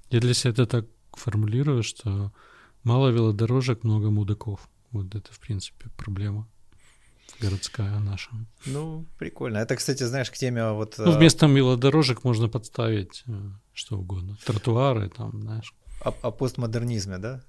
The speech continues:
Speaker 1: Да.
Speaker 2: Э, вот. То есть мне кажется, что это какое-то взывание к такой,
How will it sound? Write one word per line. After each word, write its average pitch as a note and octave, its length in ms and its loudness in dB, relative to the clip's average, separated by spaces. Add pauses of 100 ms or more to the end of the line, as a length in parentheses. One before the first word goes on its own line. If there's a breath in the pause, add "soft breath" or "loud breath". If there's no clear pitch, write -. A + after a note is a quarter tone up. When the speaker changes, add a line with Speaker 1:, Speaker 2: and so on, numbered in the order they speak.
(120)
Speaker 1:
Да. G#2 340 0
Speaker 2:
Э, A2 100 -8
вот. G#2 320 -10
То G#2+ 100 -8
есть G2+ 200 -6
мне A#2+ 140 -4
кажется, A2+ 320 -4
что A2+ 180 -6
это A2 160 -6
какое-то G#2+ 300 -6
взывание A2 500 -2
к - 80 -14
такой, G#2 320 -10